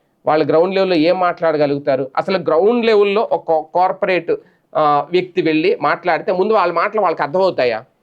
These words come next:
వాళ్ళ మా-, అసలు తెలుగులో స్పష్టంగా వాళ్ళ భాషలో వాళ్ళు మాట్లాడగలుగుతారా? అక్కడ ప-, జగన్ మీద వ్యతిరేకత ఉందా, కూటమి మీద వ్యతిరేకత ఉందా అనేది ఎలా తెలుసుకోగలుగుతారు? ఇది పాయింట్ అక్కడ. అక్కడ చాలామంది సర్వేలు కార్పొరేట్ వ్యక్తులు చేసేది ఏంటంటే,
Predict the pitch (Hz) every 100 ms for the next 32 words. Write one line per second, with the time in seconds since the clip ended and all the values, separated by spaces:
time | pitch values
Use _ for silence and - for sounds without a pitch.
0 | _ _ _ _ _ _ - 160 180 165
1 | 170 165 170 151 - 220 247 262 254 -
2 | 190 - 214 208 175 147 196 180 180 190
3 | 190 175 147 156 175 170 139 123 120 107
4 | 104 - _ _ _ _ _ _ 143 185
5 | 170 160 147 131 110 120 151 196 226 226
6 | 208 180 180 190 170 160 139 170 214 196
7 | - 247 208 202 190 180 170 175 165 165
8 | 156 156 160 165 151 147 175 180 165 -
9 | 147 143 139 143 123 143 _ _ _ _
10 | _ - 208 208 - _ 190 160 135 113
11 | 110 135 151 185 156 175 - _ _ 190
12 | 220 233 226 214 208 190 214 196 185 190
13 | 175 185 196 175 180 180 165 170 180 160
14 | 156 147 151 226